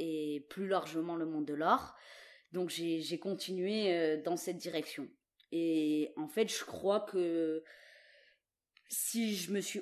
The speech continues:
autant fait aspirer, c'est que très vite, j'ai vu des similitudes aussi avec le sport et avec le football,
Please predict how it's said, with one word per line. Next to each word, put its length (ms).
autant 300
fait 160
aspirer, 540
c'est 360
que 240
très 300
vite, 260
j'ai 160
vu 140
des 180
similitudes 640
aussi 220
avec 260
le 80
sport 460
et 80
avec 240
le 100
football, 640